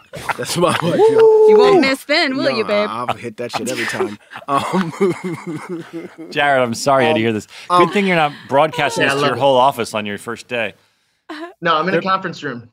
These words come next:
Speaker 4: luckily.
Speaker 3: there's a restaurant called Craig's in L A, and they did something I've never seen before. When you're standing at the urinal, you're on a grate already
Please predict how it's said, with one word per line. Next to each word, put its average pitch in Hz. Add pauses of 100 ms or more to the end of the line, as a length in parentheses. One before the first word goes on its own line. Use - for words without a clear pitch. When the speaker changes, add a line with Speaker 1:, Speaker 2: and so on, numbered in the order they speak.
Speaker 4:
luckily. 135
Speaker 3:
there's 160
a 175
restaurant 160
called 117
Craig's 113
in 113
L 101
A, 95 (220)
and 110
they 120
did 123
something 104
I've 98
never 110
seen 98
before. 90 (760)
When 117
you're 117
standing 147
at 123
the 113
urinal, 101 (880)
you're 135
on 160
a 139
grate 123 (120)
already 123